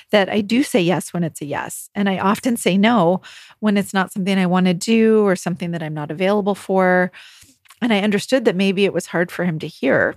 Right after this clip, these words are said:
but I wasn't gonna change my mind on that. And I will say that I think the benefit of this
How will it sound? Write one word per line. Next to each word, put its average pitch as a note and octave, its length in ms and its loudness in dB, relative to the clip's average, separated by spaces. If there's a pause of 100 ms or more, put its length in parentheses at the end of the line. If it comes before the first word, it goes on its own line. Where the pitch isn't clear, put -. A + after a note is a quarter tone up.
(920)
but F#3+ 120 2
I F3 80 2
wasn't F3+ 280 0
gonna D#3+ 160 -8
change F3+ 360 -6
my D3 100 -6
mind F#3 320 0
on - 160 -8
that. - 260 -10 (1600)
And B3 240 4
I A#3+ 100 4
will C4 240 4
say A#3 300 0
that G3+ 180 2
I G3 160 -4
think G#3+ 220 -4
the G3 80 -2
benefit G3 920 0
of G3 240 -6
this - 760 -4